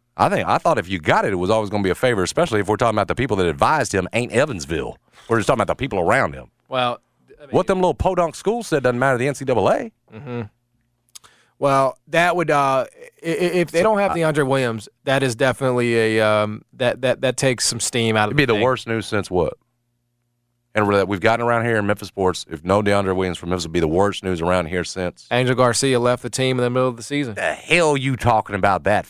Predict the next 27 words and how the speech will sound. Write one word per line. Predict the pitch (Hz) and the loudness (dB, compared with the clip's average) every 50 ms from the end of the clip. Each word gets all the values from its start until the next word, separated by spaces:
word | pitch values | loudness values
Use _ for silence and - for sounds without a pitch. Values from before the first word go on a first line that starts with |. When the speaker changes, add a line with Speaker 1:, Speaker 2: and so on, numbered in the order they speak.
| - - | -10 -10
Speaker 1:
What? | 90 - 320 339 | -4 -4 -2 -2
If, | 320 233 | -2 -4
what? | 220 123 180 453 440 453 - - - - - - _ _ _ _ _ _ | -6 -2 0 0 0 0 -2 -4 -10 -20 -20 -20 _ _ _ _ _ _
Speaker 2:
You | 123 127 151 165 | -6 -2 0 2
asked. | 180 208 233 240 165 98 98 - - _ _ _ _ - | 2 2 2 0 -2 -4 -6 -10 -14 _ _ _ _ -4
That | 123 135 160 | 0 0 2
would | 175 156 | 2 0
have, | 156 151 127 120 | 0 -2 -2 -2
that, | 127 127 143 143 - | 0 0 0 0 -2
this | 131 139 143 - | -2 -4 -4 -4
would | 160 143 | -4 -2
be | 147 147 | -2 0
the | 139 123 | 0 0
worst | 110 123 127 135 127 135 | 2 2 0 0 -2 -4
news | 139 135 139 127 | -4 -4 -4 -4
since | - 139 131 117 - _ - - | -6 -6 -8 -8 -10 _ -8 -4
Angel | - 127 127 123 139 127 | -2 -2 0 0 0 0
Garcia | 135 131 123 - - 131 131 123 | 0 0 0 0 -2 -2 0 2
left | 113 113 117 123 - - | 2 2 0 0 -2 -8
the | _ _ | _ _
team | - 131 120 117 123 | -8 -4 -2 -2 -2
in | 127 | -2
the | 120 113 | -2 0
middle | 110 113 120 123 | 2 2 2 2
of | 131 | 2
the | 139 | 2
year | 156 180 - - - | 0 0 -2 -4 -8